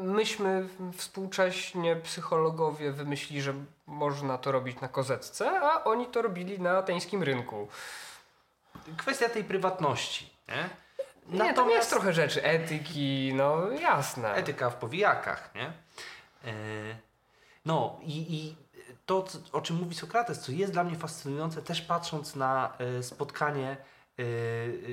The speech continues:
Speaker 2: na zestawienie Frankla z Jalomem.
Speaker 1: Mhm.
Speaker 2: E, bo ta myśl mnie z-, znów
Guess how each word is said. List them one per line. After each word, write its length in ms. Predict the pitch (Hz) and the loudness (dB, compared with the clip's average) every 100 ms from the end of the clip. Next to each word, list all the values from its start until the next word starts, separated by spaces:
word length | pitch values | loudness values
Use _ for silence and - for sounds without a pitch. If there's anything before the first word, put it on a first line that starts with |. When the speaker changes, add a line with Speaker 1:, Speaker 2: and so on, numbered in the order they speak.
| 123 | -2
Speaker 2:
na 100 | 131 | 0
zestawienie 800 | 143 - 131 156 143 135 131 123 | 0 0 0 0 0 0 0 -2
Frankla 440 | - 151 147 147 | 2 2 2 0
z 60 | 123 | 0
Jalomem. 460 | 135 135 113 90 - - _ _ - | 0 2 0 -2 -8 -16 _ _ -6
Speaker 1:
Mhm. 320 | 127 139 233 - - _ - | -4 -2 -4 -10 -20 _ -10
Speaker 2:
E, 320 | 104 101 101 98 95 - | -8 -6 -8 -10 -14 -4
bo 440 | 117 113 113 113 117 | 0 2 2 0 0
ta 100 | 127 | -2
myśl 280 | 135 135 131 | -2 -4 -2
mnie 260 | 123 120 120 | 0 0 -4
z-, 220 | 120 - _ - - - - _ _ _ - | -12 -18 _ -20 -20 -20 -20 _ _ _ -14
znów 360 | 113 110 - | -12 -12 -14